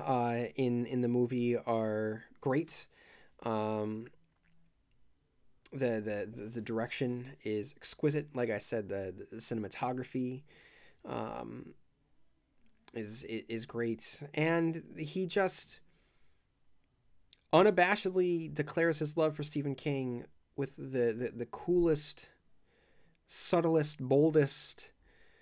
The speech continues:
uh, Dark Tower reference ever committed to film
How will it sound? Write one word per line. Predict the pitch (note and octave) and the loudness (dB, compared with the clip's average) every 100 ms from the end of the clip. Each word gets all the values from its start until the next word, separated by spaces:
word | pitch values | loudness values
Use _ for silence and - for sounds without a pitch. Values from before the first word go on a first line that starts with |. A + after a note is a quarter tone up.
| _ _ - - | _ _ -20 -6
uh, | C#3+ B2+ B2 A#2+ B2 C3+ _ - _ _ _ _ - _ _ _ - | -2 -2 -4 -4 -6 -10 _ -20 _ _ _ _ -20 _ _ _ 0
Dark | D3 C#3+ | 2 4
Tower | - D#3+ C#3 | 4 4 4
reference | B2+ - A#2+ A2+ - - C#3+ | 2 0 -2 -4 -10 0 4
ever | D3 | 4
committed | D3 C3+ A2 | 4 0 -2
to | G#2+ | -4
film | - G#2+ G2 A2+ | -6 -4 -4 -6